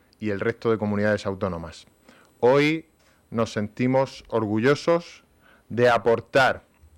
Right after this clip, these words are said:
en positivo a la política lo que la sociedad nos demanda,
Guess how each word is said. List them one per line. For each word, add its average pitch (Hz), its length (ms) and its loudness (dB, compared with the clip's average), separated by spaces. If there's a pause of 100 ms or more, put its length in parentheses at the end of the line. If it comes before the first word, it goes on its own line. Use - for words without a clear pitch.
(180)
en 117 160 -4
positivo 113 720 -2 (960)
a 107 100 0
la 107 140 2
política 143 640 0 (600)
lo 117 220 2
que 123 140 2
la 120 100 2
sociedad 135 380 0
nos 143 140 0
demanda, 107 500 -4